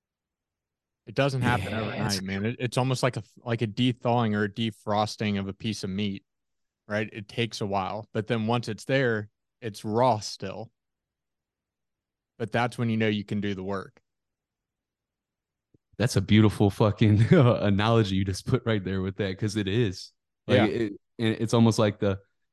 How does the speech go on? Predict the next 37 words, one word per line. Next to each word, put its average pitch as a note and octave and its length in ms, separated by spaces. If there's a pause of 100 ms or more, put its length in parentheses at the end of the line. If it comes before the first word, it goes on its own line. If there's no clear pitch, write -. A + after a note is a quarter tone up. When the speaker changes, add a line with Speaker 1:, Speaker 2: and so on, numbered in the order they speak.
(260)
Speaker 2:
yeah, C3 140
'cause G#2+ 160
you A2 80
gotta A2 260
get G#2 400
past A2 380
some G#2 220
layers G#2 480
into G2 260
the F#2 120
core G#2+ 320
of F2+ 80
that F2 200
shit, - 320
you F#2+ 80
Speaker 1:
Yep. G2+ 100
Speaker 2:
know? G2 60
And F#2+ 160 (960)
yeah, E2+ 360 (300)
that's F2+ 200
some F#2 180
wild F#2 260
shit - 360
right E2 120
there. E2+ 160 (1900)
Speaker 1:
Uh, G2 380 (640)
yeah, C3+ 180
dude, G#2 200
it's, A2+ 280
uh, G#2 340 (280)
it's B2 160
never B2+ 300
easy, A2 260
but A2 220
how's D3 320
your, D#3 180
um, G2+ 340